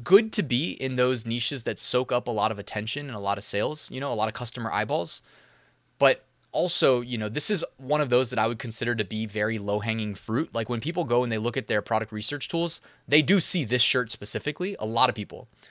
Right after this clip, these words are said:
So what that means is, like, you and a lot of other sellers who are maybe still finding your confidence as a, an Amazon merch seller, you may find your way into this niche.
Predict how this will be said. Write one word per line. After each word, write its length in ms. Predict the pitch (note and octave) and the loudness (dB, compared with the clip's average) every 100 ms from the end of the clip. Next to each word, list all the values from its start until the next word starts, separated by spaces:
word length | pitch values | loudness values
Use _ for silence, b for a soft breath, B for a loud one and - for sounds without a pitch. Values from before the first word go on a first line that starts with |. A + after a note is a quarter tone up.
| B B | B B
So 320 | - C3+ B2+ B2 | 0 4 4 2
what 160 | C#3 | -2
that 160 | E3+ B2+ | -2 -2
means 260 | C#3+ C#3 | -4 -4
is, 100 | A#2 | -2
like, 120 | A2 - | -4 -4
you 280 | A#2 F3 F3+ | -6 -2 -2
and 100 | C3 | -2
a 60 | |
lot 180 | A2 A#2+ | -2 -2
of 80 | A2+ | -2
other 200 | A#2 G#2 | -2 0
sellers 540 | - G2+ A#2+ C#3+ - - - | 2 2 0 -2 -4 -6 -12
who 240 | C3 A#2+ | -6 0
are 260 | G#2+ G2+ F#2+ | 2 0 -2
maybe 440 | A#2 A2 G#2 G2+ b b b b b b B2 A2+ _ _ - | -4 -4 -6 -8 b b b b b b -16 -16 _ _ 2
still 260 | - F3+ | 6 6
finding 680 | - - A#2+ C#3+ C#3 B2 A#2 | 4 -2 -2 -2 -2 -2 -4
your 480 | A2+ A#2 G#2+ G2+ G#2 - | -4 -2 0 -2 -6 -10
confidence 540 | - B2+ B2 D#3 D#3+ - | -2 -2 -2 -6 -4 -2
as 320 | A#2 A2 A2 | -2 0 0
a, 180 | G2+ - | -2 -2
an 120 | A2+ | -6
Amazon 360 | A#2+ B2+ A2+ G2 | -4 -2 -2 -2
merch 160 | A2+ | 0
seller, 240 | - D3 D3 | 2 2 2
you 160 | B2+ | -2
may 100 | D#3 | -2
find 300 | D#3 B2+ C3 | -2 -2 -2
your 80 | B2+ | 0
way 140 | A#2+ A#2+ | 0 0
into 300 | C3+ B2+ B2+ | -2 -2 2
this 220 | A2+ - | 2 4
niche. 400 | G#2 D3+ - | 2 2 2